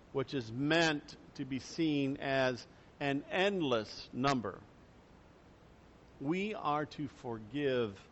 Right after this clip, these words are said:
unceasingly. We are to forgive always. Now,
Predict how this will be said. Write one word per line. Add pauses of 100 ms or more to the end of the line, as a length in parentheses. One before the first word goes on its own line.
(560)
unceasingly. (1300)
We
are
to (120)
forgive (800)
always. (3000)
Now,